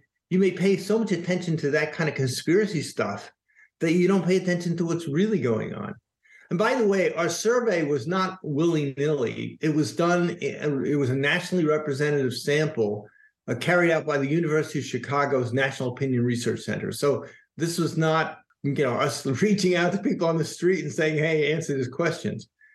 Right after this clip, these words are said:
And some of it was done in Spanish. Uh, some of it was done on the phone if people didn't want to do it online. They have a big panel. So this was a gold-plated survey and not just some, you know, and then, and then we,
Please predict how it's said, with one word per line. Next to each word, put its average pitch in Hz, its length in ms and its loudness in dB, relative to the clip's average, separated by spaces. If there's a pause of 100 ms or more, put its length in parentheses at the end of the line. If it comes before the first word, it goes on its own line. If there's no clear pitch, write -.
(280)
And 143 260 0
some 190 200 2
of 175 100 0
it 180 80 2
was 139 160 0
done 143 160 0
in 123 80 -2
Spanish. 135 720 -2 (580)
Uh, 135 160 0
some 170 240 0
of 151 60 0
it - 20 2
was 131 140 0
done 156 140 4
on 139 120 0
the 123 80 0
phone 143 400 0
if - 160 -2
people 135 260 -4
didn't 127 240 0
want 123 160 2
to 120 80 0
do 131 200 2
it 131 60 2
online. 127 540 2
They 127 100 0
have 120 120 2
a 117 80 2
big 107 240 -4
panel. 120 580 -2 (260)
So 180 140 2
this 233 240 0
was 247 100 2
a 156 60 4
gold-plated 143 760 0
survey 113 720 -2
and 131 120 -2
not 135 180 -2
just - 320 -6
some, 117 380 -2 (640)
you 131 80 0
know, 117 220 0 (260)
and 180 160 2
then, 202 320 2
and 185 140 2
then 208 320 2
we, 160 380 -2